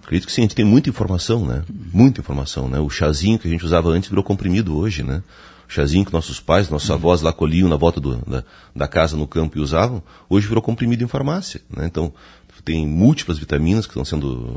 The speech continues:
oferecidas, múltiplos antioxidantes e medicações preventivas, e que deixam mais belo ou mais ativo, né? Então, eh, é uma, uma prateleira cheia, né, de possibilidades, e as pessoas, eh, hoje têm muito acesso por rede, né? Então,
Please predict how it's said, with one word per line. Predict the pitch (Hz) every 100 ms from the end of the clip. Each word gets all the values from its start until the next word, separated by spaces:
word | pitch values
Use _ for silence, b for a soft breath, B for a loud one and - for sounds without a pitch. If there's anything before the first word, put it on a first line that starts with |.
| -
oferecidas, | - - 76 71 87 107 107 87 85 71 - B B B
múltiplos | 80 107 - 80
antioxidantes | 90 92 - 71 82 107 101 95 85 71 71
e | 76 73 69 - b b
medicações | 80 95 95 98
preventivas, | 90 78 73 110 107 101 87 85 78 71 - B B
e | 80
que | 90
deixam | 90 95 85
mais | 78 71
belo | 87 101 87
ou |
mais | 78 67
ativo, | 64 107 110 104 87 82 78
né? | 73 87 110 B B B B
Então, | 82 80 98 98
eh, | - 92 90 85 80 73 71 _ -
é | 127
uma, | 214 262 247 80 - -
uma | 87 87
prateleira | 104 - 95 131 135
cheia, | - 123 156 95 -
né, | 82 82 85
de | 80
possibilidades, | 92 92 90 92 90 127 151 - B B B -
e |
as | 98
pessoas, | - 95 117 110 -
eh, | 104 101
hoje | 104 117 117
têm | 117
muito | 127 143
acesso | 123 135 131
por | - 127
rede, | 131 180 87 62
né? | 73 135 95
Então, | -